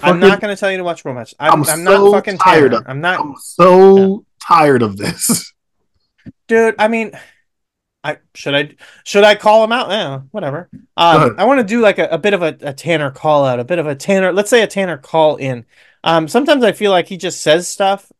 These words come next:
Speaker 1: and that's fine, whatever. But listening to Muscle Orchestra, uh, one of our sister network podcasts now, and I'm just like,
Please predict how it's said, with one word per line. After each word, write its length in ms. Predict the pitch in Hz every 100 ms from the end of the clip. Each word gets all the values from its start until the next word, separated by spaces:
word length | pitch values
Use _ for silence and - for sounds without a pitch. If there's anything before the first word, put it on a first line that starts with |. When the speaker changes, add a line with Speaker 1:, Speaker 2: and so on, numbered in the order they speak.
| -
Speaker 1:
and 80 | 170
that's 160 | 190
fine, 320 | - 123 110 -
whatever. 340 | 143 107 110 - _ _ -
But 320 | 202 143 _ _ _ _
listening 420 | 175 247 302 269
to 100 | 247
Muscle 340 | 214 214 - 214
Orchestra, 720 | 170 170 185 - 190 180 -
uh, 140 | 131 151
one 200 | 139 175
of 80 | 165
our 160 | 151
sister 480 | - 208 - 190 170
network 480 | 156 170 165 160 _
podcasts 800 | 175 170 - 180 175 - - 180
now, 440 | 180 180 185 180 _ _ _ _ -
and 160 | 233
I'm 120 | 240 220
just 220 | 247 -
like, 280 | 214 180